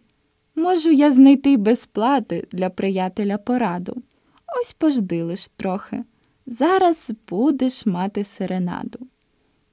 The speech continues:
Та мені для всього треба імення й вроду панни знати. Їй наймення Ізідора, а вродлива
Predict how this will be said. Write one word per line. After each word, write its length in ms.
Та 140
мені 320
для 160
всього 380
треба 560
імення 420
й 80
вроду 400
панни 560
знати. 540
Їй 300
наймення 680
Ізідора, 880
а 160
вродлива 1200